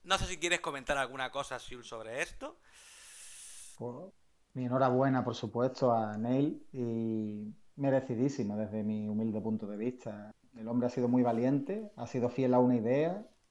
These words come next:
Speaker 2: a su juego, a su argumento, a la historia que nos ha querido contar. Más dura, más madura, valga la redundancia. Eh,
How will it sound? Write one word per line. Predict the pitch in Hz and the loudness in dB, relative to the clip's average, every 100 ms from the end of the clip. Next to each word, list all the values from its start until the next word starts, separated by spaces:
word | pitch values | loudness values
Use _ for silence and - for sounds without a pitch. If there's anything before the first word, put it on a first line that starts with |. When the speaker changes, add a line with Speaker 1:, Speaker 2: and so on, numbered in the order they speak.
| - | -20
Speaker 2:
a | - | -6
su | 120 | -6
juego, | 113 127 143 160 185 | 4 6 8 8 4
a | |
su | 185 | 4
argumento, | 123 110 113 139 156 196 | 4 4 4 2 4 4
a | |
la | 139 | 4
historia | - 127 127 | 2 4 6
que | 127 | 4
nos | 123 | 2
ha | 117 | 2
querido | 120 117 | 2 2
contar. | 113 104 101 117 139 - - _ _ - - _ _ - | 2 0 2 0 0 -6 -20 _ _ -20 -20 _ _ -6
Más | 110 113 123 104 | 2 4 4 6
dura, | 123 147 180 | 8 8 8
más | 165 123 127 - | 6 2 0 -4
madura, | - 127 123 110 139 160 | -4 2 4 6 8 8
valga | 160 117 117 | 8 6 4
la | 113 110 110 | 4 4 2
redundancia. | 110 110 101 107 135 - 165 185 - _ _ _ _ _ _ _ - | 2 2 2 2 0 0 -2 -2 -6 _ _ _ _ _ _ _ -4
Eh, | 123 117 113 107 | -2 -2 -2 -4